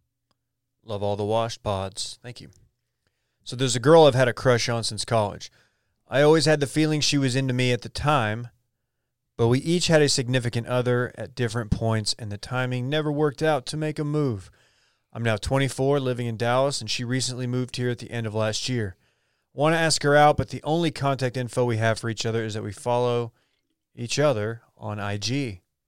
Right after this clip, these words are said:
the Grom. I've never been a guy that could fire off a D M, but I don't have many better ideas. Is there a well-worded way that I could fire one off?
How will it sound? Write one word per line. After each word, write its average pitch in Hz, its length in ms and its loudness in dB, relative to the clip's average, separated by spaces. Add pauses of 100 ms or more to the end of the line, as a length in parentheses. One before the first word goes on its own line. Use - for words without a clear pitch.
(140)
the 113 80 -14
Grom. 110 540 -6 (1120)
I've 117 100 -4
never 135 180 6
been 135 160 4
a 135 60 2
guy 131 260 4
that 123 100 2
could 117 120 -6
fire 123 380 4
off 113 160 0
a 110 40 -6
D 110 240 -4
M, 107 380 -2 (360)
but 113 100 -4
I 110 100 0
don't 131 320 2
have 127 340 0
many 131 200 -2
better 127 360 0
ideas. 120 640 -4
Is 98 140 -8
there 110 160 -4
a 107 60 -2
well-worded 123 500 2
way 123 220 0
that 120 100 -2
I 117 100 0
could 196 380 6
fire 156 340 4
one 143 180 2
off? 147 420 -2